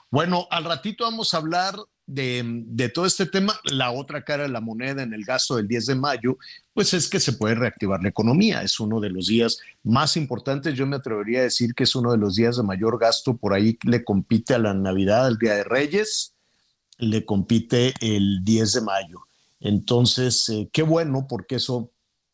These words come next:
esto de alguna manera reactiva también este tema, este tema de la economía, aunque sí,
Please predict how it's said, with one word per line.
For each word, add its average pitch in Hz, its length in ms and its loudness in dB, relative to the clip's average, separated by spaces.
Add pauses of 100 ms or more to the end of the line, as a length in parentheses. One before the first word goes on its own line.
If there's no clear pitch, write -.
(420)
esto 143 400 0
de 123 80 0
alguna 110 320 -4
manera 117 440 -2 (340)
reactiva 107 520 2
también 98 380 2
este 101 260 0
tema, 92 600 4
este 101 240 0
tema 98 240 0
de 98 60 4
la 92 80 2
economía, 95 460 2
aunque 110 260 0
sí, 92 500 -2